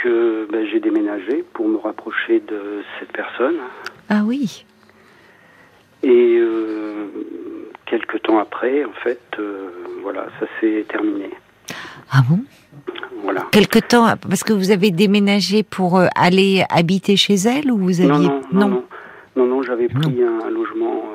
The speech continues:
Speaker 1: euh, indépendant.
Speaker 2: D'accord.
Speaker 1: Euh, pas très loin. Et puis,
Speaker 2: Oui.
Speaker 1: euh, donc, euh,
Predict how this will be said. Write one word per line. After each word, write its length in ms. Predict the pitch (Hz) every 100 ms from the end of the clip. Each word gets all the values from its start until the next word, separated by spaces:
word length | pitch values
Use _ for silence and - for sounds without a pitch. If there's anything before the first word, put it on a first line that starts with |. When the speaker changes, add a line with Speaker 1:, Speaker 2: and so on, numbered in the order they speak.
| 101 101
Speaker 1:
euh, 40 |
indépendant. 460 | 101 104 - 101 - - _ - -
Speaker 2:
D'accord. 440 | 185 - 175 196 214 - - - - - -
Speaker 1:
Euh, 400 | 107 104 104 101 -
pas 100 | -
très 160 | -
loin. 380 | 101 104 113 156 120
Et 60 | 104
puis, 140 | 202
Speaker 2:
Oui. 260 | 196 185 226 -
Speaker 1:
euh, 120 | 190 95
donc, 300 | - 104
euh, 40 | -